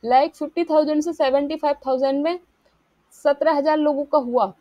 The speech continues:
पन्द्रह सौ छब्बीस लोगों को नहीं हुआ। इस तरह से ये सब कैटेगरी हमने साथ में लिए, उसको बोलते हैं हम segmented univariate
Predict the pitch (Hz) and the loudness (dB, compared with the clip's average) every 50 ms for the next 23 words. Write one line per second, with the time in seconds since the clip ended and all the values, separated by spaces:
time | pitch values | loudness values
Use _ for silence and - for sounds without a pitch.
0 | _ - 254 262 269 285 294 285 302 294 - 247 214 220 269 - 269 254 262 254 | _ -6 -4 -2 0 0 0 0 -2 -8 -8 -8 -6 -6 -6 -4 0 0 2 2
1 | 262 269 269 330 349 320 262 220 190 202 220 214 185 190 180 175 175 170 - _ | 2 0 -2 -2 -4 -4 -4 -6 -6 -8 -8 -8 -6 -4 -2 -2 -2 -2 -4 _
2 | _ _ - - 285 277 - 320 311 294 - 330 269 269 330 330 - 302 277 - | _ _ -8 -8 -6 -4 -2 -2 -2 -2 -2 -2 -2 -2 -2 -2 -4 -4 -4 -2
3 | - 262 240 240 254 240 214 254 254 214 220 220 226 294 370 359 - - - - | -2 -2 0 0 -2 -4 -2 -4 -6 -6 -6 -6 -6 -6 -6 -8 -12 -16 -12 -6
4 | 220 214 220 220 - 262 262 277 269 277 285 320 349 339 _ - - 269 - - | -6 -6 -4 -4 -4 -2 0 0 0 0 -2 -4 -4 -8 _ -12 -12 -12 -10 -6
5 | - 381 320 311 302 277 254 247 269 262 247 240 247 254 240 226 240 254 311 381 | -6 -4 -2 0 0 0 0 2 0 0 0 -2 -8 -8 -8 -8 -8 -8 -10 -10
6 | _ _ _ _ _ _ _ _ - - - - 285 277 330 320 330 294 269 254 | _ _ _ _ _ _ _ _ -20 -14 -6 -4 -2 -2 -2 -2 -2 -2 -2 -4
7 | 240 233 - 277 294 294 269 _ _ - 208 202 247 277 302 302 339 349 302 262 | -6 -6 -6 -6 -6 -6 -8 _ _ -10 -6 -4 -2 -2 0 0 0 0 0 -2
8 | 226 220 208 214 226 269 349 349 | -4 -4 -4 0 0 0 0 0